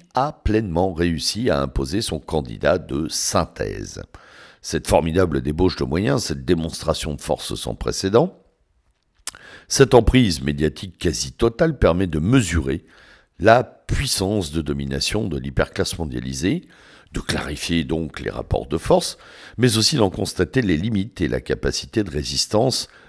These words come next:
des Français, puisque malgré cette débauche de moyens, le Front National et d'autres partis arrivent à se tailler des scores, hein, puisque le Front National arrive second à quelques centaines de milliers de voix près.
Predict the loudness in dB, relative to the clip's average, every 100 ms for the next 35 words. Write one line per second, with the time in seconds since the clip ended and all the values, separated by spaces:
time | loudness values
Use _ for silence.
0 | _ 0 0 0 0 0 0 0 -2 -6
1 | -4 -4 -4 -2 -2 -2 -4 -6 -4 0
2 | 2 2 -2 -6 -4 0 2 4 4 0
3 | -10 -20 -20 -20 -20 _ 4 4 4 0
4 | 0 -2 -4 2 6 6 6 0 -4 -8
5 | -8 -6 -10 -6 -8 -6 -2 0 0 -2
6 | -6 -6 -8 -4 -2 0 -2 -4 -8 2
7 | 4 4 4 0 -2 -8 -20 -12 -8 -8
8 | -8 -6 -6 -4 -2 0 2 0 -2 -4
9 | 0 2 0 0 -2 -2 -6 -6 -2 -2
10 | -2 -6 -2 -2 -2 -4 0 0 -2 -18
11 | _ _ -6 -4 -2 -4